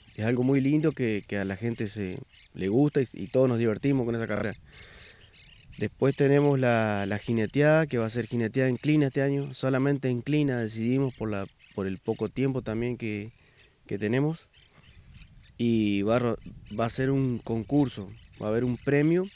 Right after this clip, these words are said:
que es el, va a haber, o sea, que se reparte entre el tropillero y el jinete.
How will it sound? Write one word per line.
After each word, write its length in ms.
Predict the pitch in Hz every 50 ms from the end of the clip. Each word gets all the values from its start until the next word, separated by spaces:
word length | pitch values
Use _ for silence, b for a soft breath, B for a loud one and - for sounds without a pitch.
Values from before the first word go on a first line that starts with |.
| _ _ _ - - - - - - - - -
que 120 | - 101 98
es 100 | 101 104
el, 260 | 95 98 98 - - - - 107
va 60 | 104
a 40 | 107
haber, 160 | 110 107 110 - - - - - - -
o 100 | - 101
sea, 200 | - 113 107 -
que 120 | - 101
se 160 | - - 110 104
reparte 560 | 110 101 - - 135 127 117 - - 98 98
entre 240 | 95 - - 110 110
el 80 | 110
tropillero 720 | - 123 127 - 143 139 127 - 151 151 156 175 175 190 190
y 140 | - 113
el 100 | 110 107
jinete. 480 | - - 107 110 107 101 - - 107